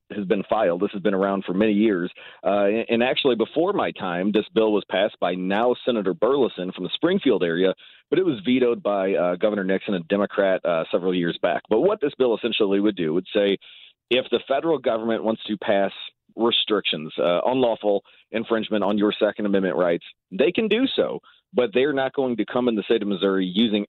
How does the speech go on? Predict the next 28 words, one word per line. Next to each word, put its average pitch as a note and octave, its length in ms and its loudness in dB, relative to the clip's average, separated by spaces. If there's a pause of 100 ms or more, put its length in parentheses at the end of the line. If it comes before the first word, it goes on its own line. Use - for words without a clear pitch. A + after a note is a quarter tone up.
our C#3 300 0
men C3+ 160 0
and A#2 120 0
women, E2+ 320 -2
our G2+ 140 2
men A#2 160 0
and A#2+ 100 2
women A2+ 200 2
in G#2 80 -2
blue, G2+ 340 2 (300)
law A#2 120 0
enforcement G#2+ 440 -2
officers, G2 520 -2 (360)
um, F#2 480 0 (200)
paid B2+ 320 0
by, G#2 280 0
you F#2+ 120 -6
know, F2+ 120 -2
paid B2 260 2
for A2 140 4
by G2+ 280 0
the F#2+ 80 -4
Missouri G#2 340 0
taxpayer, G2 720 0 (300)
uh, F#2 260 2
in A2+ 180 2
order A#2 340 2 (140)
to G2+ 440 2